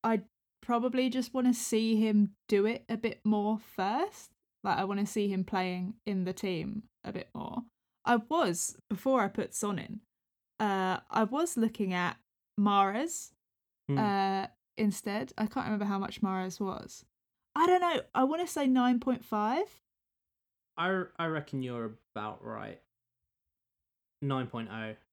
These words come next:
Speaker 1: Oh. Yeah, so I was looking at Mahrez and I thought, "You know what? I could. I could do it." And that feels a bit safer to me than Grealish. I d-, but I have noth-, I'm not basing that on anything.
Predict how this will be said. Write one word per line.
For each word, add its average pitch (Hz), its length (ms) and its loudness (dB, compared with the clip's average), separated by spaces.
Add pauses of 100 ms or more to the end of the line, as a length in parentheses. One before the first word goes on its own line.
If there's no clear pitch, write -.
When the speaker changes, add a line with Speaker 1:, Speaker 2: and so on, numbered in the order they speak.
(260)
Speaker 1:
Oh. 233 680 2 (580)
Yeah, 233 340 2
so 254 160 -2
I 254 40 2
was 262 100 2
looking 311 180 -2
at - 60 -2
Mahrez 262 440 2
and 214 100 4
I 214 40 2
thought, 214 240 -2
"You 226 100 2
know 254 180 2
what? 233 280 0 (720)
I 196 80 -8
could. - 400 -6 (420)
I 190 60 -8
could - 160 -8
do 220 140 4
it." - 260 -2 (420)
And 214 240 6
that 233 280 6 (100)
feels 254 480 2
a 254 40 -2
bit 247 260 -2
safer 247 540 0
to 254 200 -6
me 262 300 2
than 254 560 0 (380)
Grealish. 262 560 0 (100)
I 240 100 2
d-, - 140 -8 (100)
but 214 280 0 (340)
I 247 80 6
have 269 160 2
noth-, 240 400 6
I'm 226 140 6
not 247 240 0
basing 202 380 2
that 180 120 -2
on 113 100 -4
anything. 107 440 -6